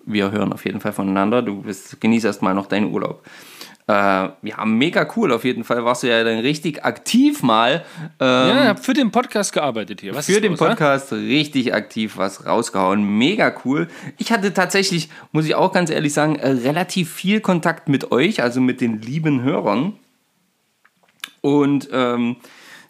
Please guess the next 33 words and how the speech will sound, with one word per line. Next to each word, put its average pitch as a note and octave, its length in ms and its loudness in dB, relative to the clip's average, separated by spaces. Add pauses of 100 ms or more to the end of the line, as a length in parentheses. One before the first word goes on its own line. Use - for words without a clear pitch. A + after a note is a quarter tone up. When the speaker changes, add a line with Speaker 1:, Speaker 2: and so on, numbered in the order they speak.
Speaker 1:
da B2+ 240 0
ist - 380 -2
auch - 400 0
gleich C#3+ 340 0
noch D3 240 0
mein D3 640 2
persönliches C3+ 680 0
Ereignis G2+ 480 0
der G#2 120 -4
Woche A2+ 220 -4
bei G2 240 -2
rausgesprungen. D#3 1800 -2 (600)
Denn, C#3 400 4
ähm, C3+ 420 2
Speaker 2:
Aha. E3+ 100 2
Speaker 1:
aufmerksame F3 920 0
Zuhörer, F3+ 720 0
denn C#3 220 0
wir B2+ 100 -2
hatten C#3 160 -4
das C3+ 140 -6
gar B2+ 100 -4
nicht C3 140 -2
so A2 80 -10
großartig F#3 640 -4
thematisiert, E3+ 560 -4
aber A#2 160 -2
aufmerksame E3+ 680 2
Zuhörer C#3+ 440 2
haben C3+ 220 2
ganz F3+ 320 0
klar C#3+ 320 4
erkannt, B2 420 -2